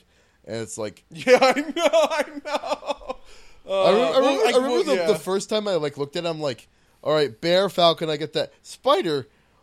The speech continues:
Speaker 1: Why would you wanna be spider?" It's like, shoot web. It's like, "Oh, oh, it's Spider-Man." <laughs>
Speaker 2: The worst part, though, is you can't even climb on walls to, like, fucking
Speaker 1: Well,
Speaker 2: level
Speaker 1: well,
Speaker 2: twelve
Speaker 1: yeah,
Speaker 2: or something.
Speaker 1: like
Speaker 2: Like, it takes, I, I, it's cool,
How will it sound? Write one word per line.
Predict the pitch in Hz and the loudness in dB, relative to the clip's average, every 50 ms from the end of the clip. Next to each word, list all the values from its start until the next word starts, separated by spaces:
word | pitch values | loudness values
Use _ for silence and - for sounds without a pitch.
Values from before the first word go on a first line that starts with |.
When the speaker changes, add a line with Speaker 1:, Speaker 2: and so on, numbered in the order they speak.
| _ _ | _ _
Speaker 1:
Why | 139 170 226 269 | -2 0 0 0
would | 294 302 269 | -2 -4 -8
you | 269 262 | -4 -2
wanna | 254 254 247 233 | -2 -2 -2 -2
be | 220 220 | -6 -8
spider?" | - - - - 220 233 214 190 | -10 -8 -4 -2 -2 0 0 -2
It's | 165 160 160 - - 175 | -2 -4 -6 -6 -4 -2
like, | 165 156 143 - - | -2 -2 -4 -6 -12
shoot | 120 - - 214 226 208 - | -14 -8 -6 -4 -4 -4 -2
web. | 160 196 180 160 123 - | 0 0 0 0 -2 -6
It's | 131 - | -8 -8
like, | 165 147 - | -8 -6 0
"Oh, | - 202 214 196 180 139 110 - _ _ _ _ _ _ - | 4 6 6 6 6 4 0 -8 _ _ _ _ _ _ -4
oh, | 180 202 196 185 | -2 0 0 0
it's | 170 - | -2 -4
Spider-Man." | - - 226 226 202 180 165 151 147 127 120 139 - - | -4 0 2 2 2 2 -2 -4 -6 -8 -10 -12 -14 -16
<laughs> | - _ _ _ _ _ _ _ _ _ _ _ _ _ _ _ _ _ | -20 _ _ _ _ _ _ _ _ _ _ _ _ _ _ _ _ _
Speaker 2:
The | - 180 | -6 -2
worst | 220 247 247 - - | -2 -2 -2 -2 -2
part, | 208 208 220 214 - | -2 -2 -2 -2 -2
though, | 180 165 156 | -4 -4 -4
is | 151 139 143 | -6 -10 -16
you | 170 156 | -16 -12
can't | 196 220 214 | -10 -10 -10
even | 208 185 156 | -10 -12 -14
climb | 135 - - 165 160 165 | -16 -12 -10 -10 -8 -8
on | 160 156 151 143 | -8 -10 -10 -8
walls | 131 135 147 147 139 131 120 - - | -6 -6 -4 -4 -4 -6 -10 -14 -16
to, | 139 127 | -16 -14
like, | 117 113 113 110 - - - - - | -12 -12 -12 -14 -16 -20 -20 -20 -14
fucking | - 131 135 135 - 127 120 | -12 -12 -12 -12 -12 -12 -12
Speaker 1:
Well, | 113 113 110 107 120 123 | -12 -14 -16 -16 -16 -16
Speaker 2:
level | 120 123 | -14 -12
Speaker 1:
well, | 135 123 - | -10 -10 -10
Speaker 2:
twelve | - 120 117 127 | -10 -10 -8 -6
Speaker 1:
yeah, | 139 131 113 104 | -4 -4 -4 -6
Speaker 2:
or | 101 104 | -8 -14
something. | - 127 117 | -16 -14 -10
Speaker 1:
like | 127 127 117 - - | -10 -8 -10 -10 -12
Speaker 2:
Like, | 117 131 127 127 | -16 -16 -14 -14
it | 139 139 | -16 -16
takes, | - - 202 185 190 - - _ - - _ _ _ _ | -10 -8 -8 -8 -10 -12 -20 _ -20 -20 _ _ _ _
I, | - 208 220 214 - - _ _ _ _ _ - | -2 -2 -2 -2 -4 -10 _ _ _ _ _ -8
I, | 214 220 - - | -8 -8 -6 -6
it's | 247 247 - - | -6 -6 -6 -8
cool, | - - - - 269 277 311 320 339 370 370 - | -10 -8 -6 -2 -2 0 0 0 -2 -4 -4 -6